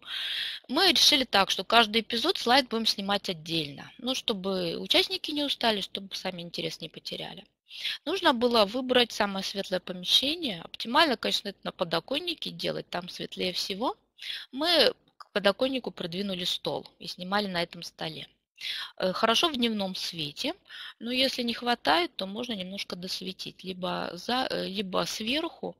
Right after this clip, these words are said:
либо спереди. Сзади не получается, получаются тени. Э, снимали сзади, с правой стороны, чтобы не мешать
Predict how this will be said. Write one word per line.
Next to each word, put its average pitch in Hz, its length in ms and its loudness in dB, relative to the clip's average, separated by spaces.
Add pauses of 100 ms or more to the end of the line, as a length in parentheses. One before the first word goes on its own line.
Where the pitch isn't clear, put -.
(1200)
либо 196 560 4
спереди. 156 540 -6 (420)
Сзади 208 380 2
не 202 160 -6
получается, 214 600 -2
получаются - 540 -6
тени. 143 440 -8 (1040)
Э, 180 260 0
снимали 302 640 6
сзади, 170 680 2 (180)
с - 160 -4
правой 262 400 6
стороны, 202 720 -2
чтобы 180 280 -6
не 190 80 -6
мешать 196 400 2